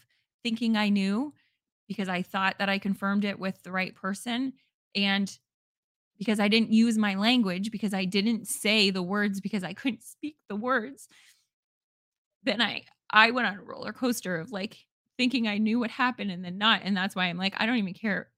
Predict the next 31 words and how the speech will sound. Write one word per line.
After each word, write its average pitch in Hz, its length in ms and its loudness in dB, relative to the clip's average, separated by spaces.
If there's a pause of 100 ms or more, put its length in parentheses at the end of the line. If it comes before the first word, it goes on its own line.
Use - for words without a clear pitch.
Like, 202 180 -16
who 269 120 0
gives 240 220 -2
a 240 40 2
shit - 260 -6
what - 180 -4
happened?" 240 540 -2 (1040)
Um, 185 340 -2 (840)
we 233 220 6
just, 233 280 4 (340)
you 240 100 0
know, 208 240 0 (1400)
the 233 120 -2
rumors 294 460 2
that 220 140 6
I've 208 280 6
been 202 120 0
hearing 214 580 0 (180)
is 233 120 0
that 220 100 2
it - 140 -10
could 277 140 -2
have 269 100 0
been 240 120 2
suicide. - 600 -4 (440)
It 233 120 -6
could 302 120 -2
have 311 100 0
been 269 120 0
drugs. 185 540 -2 (880)
And 240 340 0